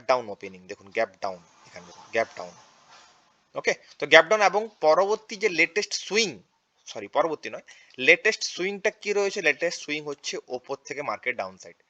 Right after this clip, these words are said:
দেখুন এই, এই রয়েছে, মানে ট্রেন্ড হচ্ছে ডাউনসাইড। ওকে, তো ট্রেন্ড হচ্ছে ডাউনসাইড রয়েছে, যতক্ষণ না মার্কেট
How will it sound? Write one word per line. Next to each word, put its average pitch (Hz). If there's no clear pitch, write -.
দেখুন 104
এই, 113
এই 120
রয়েছে, 95
মানে 180
ট্রেন্ড 143
হচ্ছে 156
ডাউনসাইড। 98
ওকে, 196
তো 165
ট্রেন্ড 214
হচ্ছে 190
ডাউনসাইড 165
রয়েছে, 180
যতক্ষণ 180
না 185
মার্কেট 160